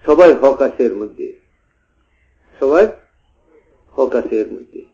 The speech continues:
নিয়ত যখন খালিস হয়, এই মানুষের ধ্যান ধারণা, চিন্তা সবকিছু বদলাই যায়, সবকিছু বদলাই যায়।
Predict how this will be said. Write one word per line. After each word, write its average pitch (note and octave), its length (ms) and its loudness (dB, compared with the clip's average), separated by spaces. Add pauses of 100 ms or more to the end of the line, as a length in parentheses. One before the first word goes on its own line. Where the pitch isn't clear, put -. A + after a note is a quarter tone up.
(1000)
নিয়ত A3+ 460 6
যখন F#3+ 300 4
খালিস G3 560 2
হয়, C3 320 0 (1700)
এই C#3+ 140 0
মানুষের D#3 600 0 (1200)
ধ্যান D#3 300 0
ধারণা, E3+ 400 2
চিন্তা D3+ 720 0 (480)
সবকিছু F3 440 -4
বদলাই A#2+ 460 0
যায়, - 220 -16 (1900)
সবকিছু F#3 420 0
বদলাই B2 420 0
যায়। G#2+ 200 -12